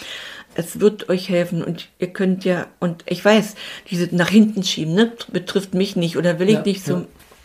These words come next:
Speaker 2: ja.
Speaker 1: äh, so wahrhaben. Fasst euch den Mut und, und, und steht mal dazu.
Speaker 2: Ja, kann ich auch nur raten, ähm, dass man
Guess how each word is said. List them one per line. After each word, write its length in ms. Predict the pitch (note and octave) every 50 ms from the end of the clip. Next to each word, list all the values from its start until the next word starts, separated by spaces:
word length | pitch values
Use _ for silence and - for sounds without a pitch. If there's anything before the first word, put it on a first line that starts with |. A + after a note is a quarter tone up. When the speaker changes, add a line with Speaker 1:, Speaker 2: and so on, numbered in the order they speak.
| _ _ -
Speaker 2:
ja. 80 | E3+
Speaker 1:
äh, 420 | D#3+ - - E3+ D#3+ D#3+ D#3+ D#3+ D#3+
so 260 | G3+ F#3+ F3 E3 F3+
wahrhaben. 440 | E3+ F3+ A3+ A#3+ G3 F3 D#3+ D#3 - - - - - - - - - - - - - _ _ _ _ _ _ -
Fasst 420 | - - - D4 D4 D4 - -
euch 160 | A3+ G#3+ G#3+
den 220 | - G3 F#3 F3 F3+
Mut 280 | F#3 G3+ G3 F#3+ -
und, 280 | - - E3+ E3 - - _ _ _ - _ _ _ _ _ _
und, 320 | - F#3+ F#3 F3+ - - -
und 280 | F#3+ F#3 F3+ - - - - - -
steht 360 | - - - G3+ G3+ G3+ -
mal 140 | F3+ F3 E3
dazu. 460 | E3 D#3+ D#3 - - - D#3 D3+ D3+ - _ _ - - - - - _ _ _ _ _ _ _ _ _ _ _ _ _ _ _ _ _ _ _ _ _ _ - - - - - - - - - -
Speaker 2:
Ja, 240 | E3 E3+ D#3 D3 C3+
kann 200 | - - E3 D#3+
ich 140 | D#3 E3
auch 180 | E3 D3 D3 -
nur 240 | E3+ D#3 C#3 B2+ C3
raten, 440 | B2+ C#3+ - - F#3 F3+ F3 F3 G3 - -
ähm, 420 | D3 C#3+ D3 C#3+ C#3 C#3+ D3 C#3+ - - - - - - - _ _ -
dass 240 | D3+ C#3 C3+ - -
man 420 | D3+ D3 C#3+ C#3+ C#3+ C#3+ C#3+ C#3+